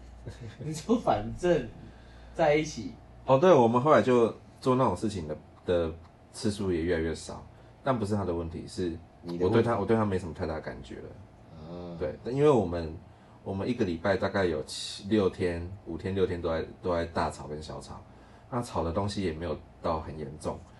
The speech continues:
Speaker 2: 就是一些生活的一些细节。
Speaker 1: 对。
Speaker 2: 对，所以听众，如-，有一部外国片叫做《同床异梦》，这部片其实就是在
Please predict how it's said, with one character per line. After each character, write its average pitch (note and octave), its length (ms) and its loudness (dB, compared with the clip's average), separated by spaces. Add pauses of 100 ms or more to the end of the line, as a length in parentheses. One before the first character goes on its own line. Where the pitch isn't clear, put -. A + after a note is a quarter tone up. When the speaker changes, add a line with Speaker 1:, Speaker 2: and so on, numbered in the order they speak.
(260)
Speaker 2:
就 A2 100 -2
是 G#2+ 180 0 (280)
一 G#2 60 -2
些 G2 280 0
生 G#2 240 -4
活 F2+ 100 -4
的 D2+ 100 -4
一 D#2+ 60 -4
些 E2+ 120 -6
细 - 240 -8
节。 - 180 -16 (380)
Speaker 1:
对。 - 160 -8 (300)
Speaker 2:
对， - 140 -8 (520)
所 - 120 -2
以 D3+ 60 2
听 D#3 160 4
众， C3+ 240 4 (240)
如-， A2+ 220 -4
有 G#2+ 180 2
一 G#2 60 4
部 C3+ 160 -2
外 C3 100 6
国 G2+ 140 0
片 G2+ 260 -2
叫 F#2+ 180 0
做 F2 440 -2
《同 F2+ 160 -8
床 E2 220 -6
异 F2 120 -6
梦》， E2 160 -8 (680)
这 A#2 100 -4
部 A#2 100 2
片 A2 240 0
其 F#2+ 140 -4
实 E2+ 100 -6
就 F2+ 160 -4
是 F2 420 -4
在 E2+ 220 -4